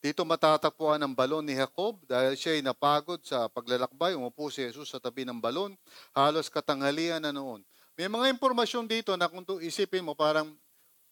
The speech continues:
kung babasahin mo, parang wala lang. Pero mahalaga. Kasi ayon doon sa talata,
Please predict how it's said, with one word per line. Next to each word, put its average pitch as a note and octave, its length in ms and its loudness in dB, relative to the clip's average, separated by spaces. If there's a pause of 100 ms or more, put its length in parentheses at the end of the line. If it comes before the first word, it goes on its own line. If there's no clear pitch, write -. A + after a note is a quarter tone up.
(200)
kung C#3 80 -14
babasahin D3 560 4
mo, C#3 80 -10
parang B2+ 240 0
wala B2+ 320 4
lang. A2 240 -4
Pero E3+ 240 -6
mahalaga. D3 480 4 (560)
Kasi D3+ 400 0 (160)
ayon F3 320 4
doon G#3 160 -4
sa G3+ 80 -4
talata, E3+ 560 4